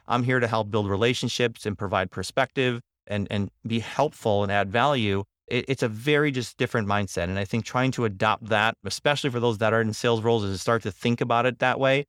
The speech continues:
I think makes this all more easy and, and fulfilling in many ways, because, you know, you,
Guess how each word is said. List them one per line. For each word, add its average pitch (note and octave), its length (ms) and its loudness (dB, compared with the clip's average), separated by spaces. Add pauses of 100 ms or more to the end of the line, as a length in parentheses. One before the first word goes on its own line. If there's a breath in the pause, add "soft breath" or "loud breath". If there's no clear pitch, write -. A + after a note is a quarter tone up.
(220)
I G#2 100 2
think A2 160 0
makes A2+ 240 0
this A2+ 240 -2
all G#2+ 500 2
more G#2+ 280 2
easy A#2+ 360 0
and, A2+ 120 2
and A2+ 360 0
fulfilling D#3 640 0
in G#2 140 0
many G#2+ 240 2
ways, G2+ 280 0
because, A#2 520 -2
you A#2+ 80 -2
know, A#2 80 2
you, C3 400 0